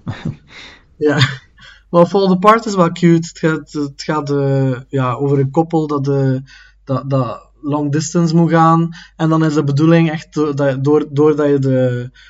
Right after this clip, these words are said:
Speaker 2: de afbeelding fold, eh, vouwt, dat je hun terug, je, het, ja, in elk niveau eigenlijk terug te samen moet brengen. En, eh, was wel een leuk idee. En ja, misschien dat Paper Trail er wel, eh, mooi op gaat verder gaan.
Speaker 1: Het is een andere developer.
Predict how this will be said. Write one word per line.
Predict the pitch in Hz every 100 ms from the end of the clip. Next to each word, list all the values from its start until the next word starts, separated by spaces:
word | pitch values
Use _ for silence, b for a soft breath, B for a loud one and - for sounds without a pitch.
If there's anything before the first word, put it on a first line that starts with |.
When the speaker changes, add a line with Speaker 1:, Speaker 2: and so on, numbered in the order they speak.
| b
Speaker 2:
de | 147
afbeelding | 147 151 151 160 156 151 143 139 139
fold, | - 147 156 190 190 180 156 139
eh, | 139
vouwt, | 135 143 156 185 180 -
dat | 151
je | 143
hun | 139 135
terug, | 139 139 139 - - B B
je, | 160 165
het, | 156 135 -
ja, | 147 139 135
in | 135 156
elk | 160 160
niveau | 165 139 147
eigenlijk | 151 147 139 135 -
terug | 156 143
te | 143
samen | 135 143 147 143
moet | 135 135
brengen. | 131 127 127
En, | 127 127
eh, | 127 127 - B B B
was | 185
wel | 190 196
een | 190
leuk | 185 185
idee. | 180 156 165
En | 185
ja, | 160 156
misschien | 160 - 170
dat | 170
Paper | 160 143 139
Trail | 156 143
er | 147
wel, | 143 139 135
eh, | 131 127
mooi | 135 139 135
op | 135
gaat | 135
verder | 117 117 123
gaan. | 123
Speaker 1:
Het | 123
is | 131
een | 123
andere | 117 120 117 113
developer. | 107 104 104 104